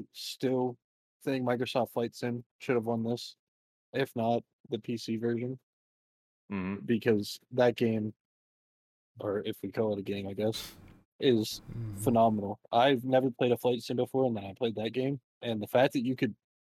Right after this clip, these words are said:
Speaker 1: literally fly anywhere in the world, and most of the world is, like, to scale
Speaker 3: Mm-hmm.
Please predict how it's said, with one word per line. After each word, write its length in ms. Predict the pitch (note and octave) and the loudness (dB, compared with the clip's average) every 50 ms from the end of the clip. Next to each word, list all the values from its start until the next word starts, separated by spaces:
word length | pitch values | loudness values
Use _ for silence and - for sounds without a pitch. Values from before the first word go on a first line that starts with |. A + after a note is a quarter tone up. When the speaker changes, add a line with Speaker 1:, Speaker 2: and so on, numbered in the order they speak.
| _ _ | _ _
Speaker 1:
literally 380 | A2+ A2+ A#2+ B2 B2+ A#2+ A2+ A2+ | 0 2 4 4 6 6 4 4
fly 240 | G#2+ - B2+ A#2 A2 | 2 2 2 2 2
anywhere 340 | A2+ A#2 A2+ A2 G#2+ G#2+ G#2+ | 2 0 0 -2 -2 -2 -4
in 80 | G#2+ | -4
the 80 | G#2+ G#2 | -6 -6
world, 320 | G#2 G#2 G2+ G2 G2+ - _ | -6 -6 -6 -6 -8 -10 _
and 160 | - B2 A#2 A2 | -6 -4 0 4
most 240 | A2 A#2+ A#2 - | 4 4 4 2
of 60 | B2 A2 | 0 -2
the 60 | A2 | 0
world 300 | G#2 G#2+ A2 A2 A2 G#2+ | -2 -2 -2 0 -2 -2
is, 180 | G2+ G2 - | -4 -4 -6
like, 280 | G2 F#2+ G2 F2+ - - _ _ _ _ _ _ _ _ _ _ _ _ _ _ _ _ - | -6 -6 -6 -10 -12 -16 _ _ _ _ _ _ _ _ _ _ _ _ _ _ _ _ 0
to 120 | - A#2 | 0 2
scale 420 | - - - G#2 G2+ G#2+ A#2 B2 - _ _ _ _ _ _ _ _ _ - | 2 2 0 2 2 2 0 -2 -6 _ _ _ _ _ _ _ _ _ -4
Speaker 3:
Mm-hmm. 400 | B2+ A#2+ A#2+ A2+ G#2 A2 A2+ | -2 -2 -2 -2 -2 -2 -4